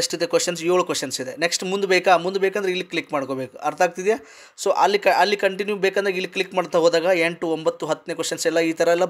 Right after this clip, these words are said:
ಬರ್ತಾ ಹೋಗುತ್ತೆ. ಅರ್ಥ ಆಯ್ತಾ? ಲಾಸ್ಟಿಗೆ ಹಂಡ್ರೆಡ್ ಆದಮೇಲೆ, ಹಂಡ್ರೆಡ್ ಆದಮೇಲೆ ಏನಾಗುತ್ತಪ್ಪ ಅಂದರೆ ನಿಮಗೆ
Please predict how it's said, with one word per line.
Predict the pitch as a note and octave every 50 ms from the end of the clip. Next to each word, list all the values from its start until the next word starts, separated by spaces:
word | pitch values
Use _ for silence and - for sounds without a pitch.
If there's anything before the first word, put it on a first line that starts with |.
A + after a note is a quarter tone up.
| D#3+ D#3
ಬರ್ತಾ | C#3+ - A3 G3+ A#3
ಹೋಗುತ್ತೆ. | A3+ F#3+ - - - _ _ _ _ _ _ _ _ _ _ _ - D#3+
ಅರ್ಥ | D3+ - F#3+
ಆಯ್ತಾ? | G3 F#3+ A3 G3+ F#3 F3+
ಲಾಸ್ಟಿಗೆ | F#3 G3 G#3 G#3+ G#3 - - A3 F3 F3
ಹಂಡ್ರೆಡ್ | F3+ F#3 F#3 G#3 G#3+ F#3+ F#3+ F3 F3
ಆದಮೇಲೆ, | E3 D#3+ D#3 D3+ D3+ E3 F3 E3+ _ _ _ _ _ _ _ _ _ -
ಹಂಡ್ರೆಡ್ | E3+ F3 F#3 F#3 G3+ G#3+ F#3+ F#3 - - C#3+ E3 F3+
ಆದಮೇಲೆ | G#3 A3+ A3 A3 G#3 G3 F#3+
ಏನಾಗುತ್ತಪ್ಪ | F#3 F3+ E3 E3+ E3+ E3+ F3 D#3+ D#3+ D#3 F3 E3
ಅಂದರೆ | E3+ E3+ G3 G3+ F#3
ನಿಮಗೆ | F3 E3+ F3